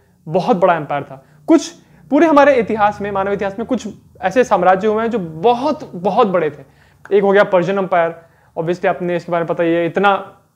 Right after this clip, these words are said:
पूरे अफ्रीका के ऊपर वाले साइड में, फिर यूरोप में, फिर एशिया की तरफ पूरा फैला हुआ था ये। उसके बाद आ गया आपका अलेक्जेंडर का ग्रीक एम्पायर, बहुत बड़ा था,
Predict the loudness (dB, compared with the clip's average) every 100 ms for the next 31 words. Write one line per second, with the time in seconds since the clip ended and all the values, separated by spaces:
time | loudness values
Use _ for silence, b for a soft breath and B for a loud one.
0 | _ 0 2 0 -4 -4 0 2 2 0
1 | 0 0 0 0 -2 -4 -4 -6 -4 -4
2 | -2 0 -2 -2 -4 -4 -6 b b _
3 | 0 0 4 2 4 0 2 0 -2 -2
4 | 0 2 4 4 4 2 -4 -12 -14 _
5 | _ b b b -8 0 4 6 4 4
6 | 2 2 2 2 2 2 2 2 0 -2
7 | 0 0 0 0 0 2 2 2 0 0
8 | -2 -6 -16